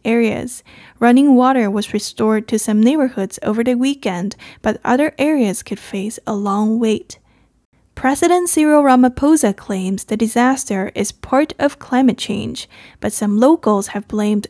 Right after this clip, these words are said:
poor infrastructure for the scale of the flooding. The Durban area population expanded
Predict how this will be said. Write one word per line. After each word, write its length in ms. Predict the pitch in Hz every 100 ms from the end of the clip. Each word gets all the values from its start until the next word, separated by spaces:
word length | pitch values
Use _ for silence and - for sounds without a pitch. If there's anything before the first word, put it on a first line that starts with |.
| -
poor 400 | - 269 302 330 -
infrastructure 800 | 302 320 254 - 180 - - 196
for 180 | - 196
the 80 | 202
scale 500 | - - 220 240 262
of 180 | 247
the 80 | 254
flooding. 600 | - 220 220 214 226 247 _ - - - -
The 100 | 220
Durban 400 | 247 311 359 339
area 220 | 294 294
population 800 | 285 247 - 220 233 285 - 190
expanded 840 | 208 - - - 247 262 214 202